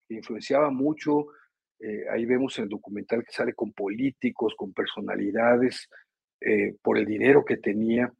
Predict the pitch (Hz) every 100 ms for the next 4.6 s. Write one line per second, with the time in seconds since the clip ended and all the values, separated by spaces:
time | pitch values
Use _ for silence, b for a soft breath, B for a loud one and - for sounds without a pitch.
0 | _ _ _ _ - 104 101 107 110 -
1 | 120 113 104 101 117 123 113 117 123 -
2 | - 110 - 110 110 - 113 - 110 110
3 | 113 110 101 - 107 113 107 107 107 104
4 | 101 - 131 123 127